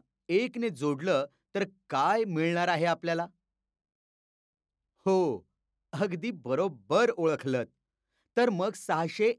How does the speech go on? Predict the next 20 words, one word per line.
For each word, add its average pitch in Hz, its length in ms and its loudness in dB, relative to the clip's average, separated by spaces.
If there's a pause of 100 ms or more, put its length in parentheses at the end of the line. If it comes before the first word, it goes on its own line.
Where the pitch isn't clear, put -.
(100)
एक 196 200 4
होईल. 123 320 -2 (640)
असंच 214 480 2 (400)
सहाशे 196 500 4
ला 233 180 4
दोन 156 480 0
जोडले 156 580 0 (540)
तर 196 180 8
आपल्याला 156 580 2 (160)
सहाशे 135 420 -4
दोन, 120 300 -6 (540)
तीन 226 220 0
जोडल्यावर 156 600 0 (140)
सहाशे 131 420 -4
तीन. 120 320 -8 (540)
त्याचप्रमाणे 196 840 0 (440)
जर 156 260 -2
आपण 202 420 0
सहाशे 170 640 -4
ला 127 220 -2